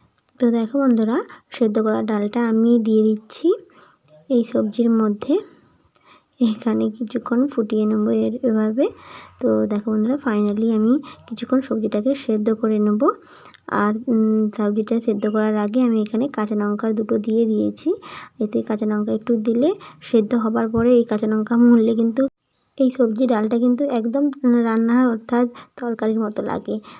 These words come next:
আর বেশ ঝাল ঝাল টাইপের। তো দেখো বন্ধুরা, finally আমার সেদ্ধ করে নিয়েছি, আর দেখো সেদ্ধ হওয়ার পরে আমি ডালটাকে তুলে নিয়েছি, একদম তরকারির মতো লাগছে finally। এভাবে কিন্তু তোমরা রান্না করতে পারো, আহ,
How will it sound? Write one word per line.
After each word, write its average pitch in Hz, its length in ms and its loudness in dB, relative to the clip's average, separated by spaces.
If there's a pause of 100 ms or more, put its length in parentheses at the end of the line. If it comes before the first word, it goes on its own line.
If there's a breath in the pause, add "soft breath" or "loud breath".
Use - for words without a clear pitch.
(120 loud breath)
আর 226 140 0 (220)
বেশ 233 220 2 (100)
ঝাল 214 300 0
ঝাল 214 180 0
টাইপের। 214 420 -2 (280 loud breath)
তো 262 80 -4 (100)
দেখো 226 240 -2
বন্ধুরা, 254 240 4
finally 220 520 0
আমার 214 240 -2
সেদ্ধ 214 360 -4
করে 233 180 0
নিয়েছি, 233 420 0 (200)
আর 220 100 -4
দেখো 208 320 -4
সেদ্ধ 220 340 -6
হওয়ার 208 240 -2
পরে 240 220 -2
আমি 233 200 -2 (100)
ডালটাকে 214 480 -6
তুলে 208 240 -2
নিয়েছি, 185 340 -4 (360 loud breath)
একদম 220 420 0 (340 loud breath)
তরকারির 233 500 0
মতো 208 220 -2
লাগছে 202 440 -8 (140)
finally। 214 520 -4 (380 loud breath)
এভাবে 233 320 0
কিন্তু 233 240 -2
তোমরা 226 300 0
রান্না 214 320 -2
করতে 233 280 -4
পারো, 208 280 -4 (400 loud breath)
আহ, 214 320 0